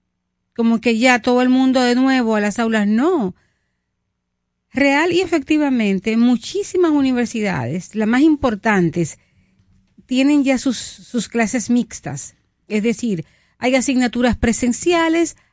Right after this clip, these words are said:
hay asignaturas virtuales, que se planificaron.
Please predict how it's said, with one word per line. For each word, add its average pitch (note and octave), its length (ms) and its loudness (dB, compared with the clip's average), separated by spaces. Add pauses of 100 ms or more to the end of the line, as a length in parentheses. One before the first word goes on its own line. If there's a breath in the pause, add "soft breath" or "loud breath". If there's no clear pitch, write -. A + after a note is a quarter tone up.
hay A3+ 140 0
asignaturas G#3 640 -2
virtuales, E3 680 -2 (380)
que C4 180 0
se B3+ 240 0
planificaron. A#3+ 1500 0